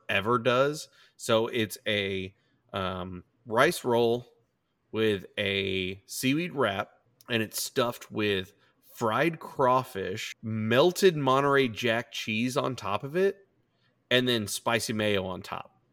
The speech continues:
It is insane. I ate four of those in probably forty-five minutes. I was like, "Yeah, l-, let me try one," and I polished it off in legitimately less than eight minutes.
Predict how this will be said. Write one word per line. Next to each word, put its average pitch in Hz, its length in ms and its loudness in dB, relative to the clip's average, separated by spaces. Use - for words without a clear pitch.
It 147 260 0
is 123 420 0
insane. 104 960 -4
I 135 100 4
ate 156 220 0
four 123 320 8
of 117 160 0
those 135 640 0
in 127 460 0
probably 135 460 4
forty-five 104 680 -2
minutes. - 460 -12
I 123 140 2
was 127 120 2
like, 110 200 0
"Yeah, 113 140 2
l-, 107 320 -6
let 151 120 0
me 165 80 2
try 160 200 4
one," 113 540 -2
and 107 140 -2
I 104 60 0
polished 107 460 -2
it 101 100 -2
off 95 260 -4
in 98 320 -8
legitimately 107 840 -2
less 95 280 -6
than 95 100 -8
eight 98 200 -8
minutes. 98 200 -16